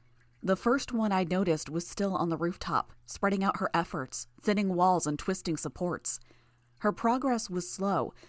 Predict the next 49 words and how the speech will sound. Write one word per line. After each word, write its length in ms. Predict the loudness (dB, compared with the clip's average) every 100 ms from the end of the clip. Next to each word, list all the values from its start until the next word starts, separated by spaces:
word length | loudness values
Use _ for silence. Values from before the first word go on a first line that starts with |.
| -20 _ -4
but 140 | 2
I 120 | 4
was 160 | 4 2
willing 180 | 4 2
to 60 | 4
bet 300 | 2 2 2
that 160 | -2
half 240 | -2 -2 -2
of 80 |
the 80 | -2
city 180 | 0 -2
block 360 | 0 2 2 2
would 100 | -6
be 80 |
collapsing 560 | -4 0 0 0 -2 -2
onto 220 | 0 0 0
us 260 | 2 2 0
in 140 | 0
a 40 | 2
matter 220 | 4 2
of 200 | 0 0
minutes, 580 | 0 2 0 -2 -4 -6 -14 _
if 140 | -4 2
not 180 | 4 4
sooner. 520 | 0 0 0 -2 -6 _ _ _ _ _ -4
If 120 | 0
I 40 |
had 160 | 4 4
to 60 | 4
guess, 400 | 4 4 4 -2 -12 -4
her 120 | -2
power 360 | 0 2 4
operated 500 | 2 2 2 2 0
in 120 | 2 0
a 80 |
different 320 | 0 0 -2 -2
manner 380 | 0 2 0
than 160 | 0 0
the 140 | 0 0
original 400 | -2 -2 -2 0
Vistas. 580 | 0 -2 -2 -2 -4 -6 -14 -20 _ _ 0
It 100 | 2
affected 540 | 4 4 2 2 2
a 80 | 2
wider 400 | 4 4 4 0 0
area, 480 | -2 0 0 -2 -6 _
it 140 | -2 -2
was 140 | -2
slower, 520 | -2 0 2 2 0